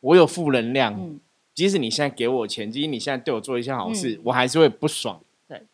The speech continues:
Speaker 1: 因为我们在人负面的时候，你其实是很难增加一个正能量进来。
Speaker 2: 对，没错。
Speaker 1: 所以为什么哈？我觉得这个道-，道理跟我们常常这个节目分享的能量法则也一样嘛。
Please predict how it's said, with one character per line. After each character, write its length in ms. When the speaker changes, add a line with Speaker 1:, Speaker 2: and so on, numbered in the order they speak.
Speaker 1:
因 100
为 80
我 120
们 140
在 160
人 240
负 160
面 240
的 80
时 140
候， 60
你 100
其 240
实 80
是 40
很 160
难 200
增 200
加 240
一 60
个 100
正 220
能 180
量 120
进 220
来。 80
Speaker 2:
对， 80
没 40
错。 280
Speaker 1:
所 100
以 320
为 140
什 160
么 120
哈？ 140
我 160
觉 80
得 40
这 60
个 120
道-， 280
道 140
理 80
跟 100
我 60
们 80
常 180
常 120
这 80
个 100
节 160
目 160
分 180
享 220
的 380
能 100
量 160
法 160
则 140
也 160
一 160
样 180
嘛。 200